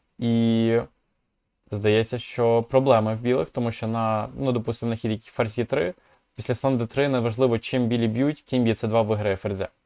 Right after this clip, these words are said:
Тому тут є хід ферзь б'є Д чотири. І насправді, якщо чорні приймають цю жертву, після слон Ф п'ять, король Б вісім, рокіровка, могла вийти ось така от дуже весела позиція,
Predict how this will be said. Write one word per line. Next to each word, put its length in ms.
Тому 300
тут 440
є 180
хід 480
ферзь 320
б'є 160
Д 120
чотири. 480
І 100
насправді, 460
якщо 720
чорні 300
приймають 600
цю 140
жертву, 360
після 280
слон 240
Ф 80
п'ять, 260
король 220
Б 120
вісім, 440
рокіровка, 640
могла 260
вийти 280
ось 160
така 180
от 120
дуже 200
весела 360
позиція, 640